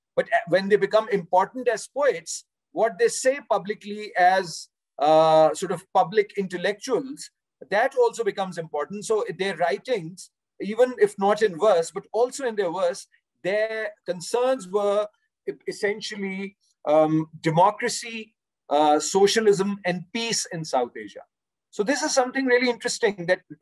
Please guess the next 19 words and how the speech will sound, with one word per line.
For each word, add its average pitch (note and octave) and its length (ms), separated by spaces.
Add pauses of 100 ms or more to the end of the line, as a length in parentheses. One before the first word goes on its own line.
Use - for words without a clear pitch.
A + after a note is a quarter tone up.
resistance G3+ 540
poets G#3 360
in F#3+ 140
Pakistan D#3 720 (340)
actually A#3 840 (240)
have G3 400
always G#3+ 800 (480)
pushed - 300
for, F3+ 420 (320)
uh, D3+ 400
a - 160
peaceful B3 540
settlement G#3 640
of - 200
issues G3 400
between F3 400
India E3 400
and C#3 160
Pakistan. F3 600